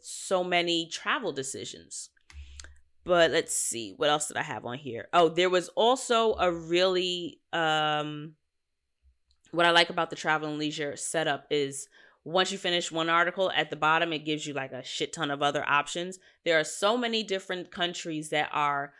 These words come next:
allowing vaccinated peoples to avoid doing their quarantines. There are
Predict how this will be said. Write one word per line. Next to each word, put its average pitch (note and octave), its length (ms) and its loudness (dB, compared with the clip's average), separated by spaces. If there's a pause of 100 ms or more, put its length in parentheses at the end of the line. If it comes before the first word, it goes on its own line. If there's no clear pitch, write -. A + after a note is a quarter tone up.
(260)
allowing D#3 880 0
vaccinated D3+ 800 0
peoples C#3+ 500 -8 (140)
to C#3+ 420 -6 (400)
avoid D#3 920 2 (180)
doing D3 680 -2
their C#3 580 2
quarantines. D#3+ 960 -4 (260)
There D#3+ 160 4
are D3+ 120 0